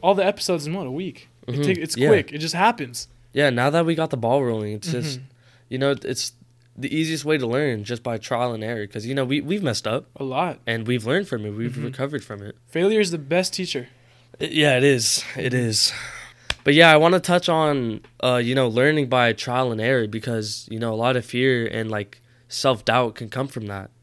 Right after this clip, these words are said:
Speaker 1: Yeah,
Speaker 2: It
Speaker 1: that's, it's the biggest of, it's,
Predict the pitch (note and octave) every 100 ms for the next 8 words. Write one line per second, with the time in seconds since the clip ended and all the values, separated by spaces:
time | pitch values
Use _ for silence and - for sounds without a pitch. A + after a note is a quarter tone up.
0 | _ D3+ D3+ C3 D3+ D3+ E3 - - -
1 | - - F3 F3+ D#3+ G#3 A3+ A3+ G3 -
2 | D#3 E3